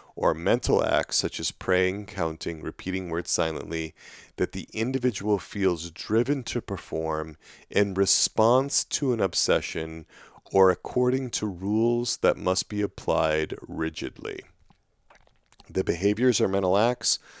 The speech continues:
are aimed at preventing or reducing anxiety or distress,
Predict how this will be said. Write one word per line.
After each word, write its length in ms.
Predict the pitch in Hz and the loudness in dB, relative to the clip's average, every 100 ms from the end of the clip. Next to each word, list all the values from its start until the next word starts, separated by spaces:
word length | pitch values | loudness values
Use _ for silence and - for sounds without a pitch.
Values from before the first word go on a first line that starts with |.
| - - | -20 2
are 160 | 92 - | 2 4
aimed 280 | 98 117 123 | 0 2 2
at 160 | - | 0
preventing 840 | - 95 78 95 117 - 147 143 131 | 0 -2 0 0 0 -2 -2 -2 -4
or 160 | 92 | -6
reducing 600 | 85 85 90 98 - 95 | -2 -2 -2 -2 -2 -2
anxiety 640 | 85 85 85 85 85 85 80 | -4 -4 0 2 2 0 -4
or 140 | 82 | -8
distress, 800 | 80 76 - 107 110 113 - - | -6 -6 -2 4 4 6 2 0